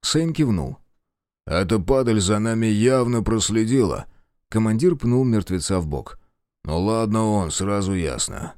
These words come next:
Крысы из Клотеринга. Эту вонь я ни с чем не спутаю. Остальные-то кто?» Рядом с лопоухим лежало еще два тела. Одного смельчака зарубили бойцы Бальтрама,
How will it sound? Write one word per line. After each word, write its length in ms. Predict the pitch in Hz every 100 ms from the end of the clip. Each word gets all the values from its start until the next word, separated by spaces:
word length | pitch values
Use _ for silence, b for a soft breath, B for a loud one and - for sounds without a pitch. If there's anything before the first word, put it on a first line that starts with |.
| _
Крысы 560 | - 120 127 104 82 67
из 120 | -
Клотеринга. 840 | 87 87 92 90 76 64 55 - - _ _ _
Эту 400 | - 110 123 131
вонь 280 | 131 131 127
я 100 | 120
ни 120 | 120
с 40 | 110
чем 320 | - 127 113
не 140 | 101
спутаю. 580 | - 82 73 55 50 50 - _ _
Остальные-то 920 | - 82 - 95 101 120 131 104 64 -
кто?» 480 | - 98 69 55 - _ _ _ _ _ _ _ -
Рядом 320 | 117 120 117
с 100 | -
лопоухим 600 | 113 - 110 160 - 95
лежало 340 | 80 87 123 123
еще 320 | 117 - 101
два 200 | 76 67
тела. 320 | 69 55 55 - _ _
Одного 340 | 82 85 135 165
смельчака 600 | 117 98 - 85 78 69
зарубили 400 | 87 98 135 147
бойцы 360 | 107 90 -
Бальтрама, 600 | 110 113 - 87 64 55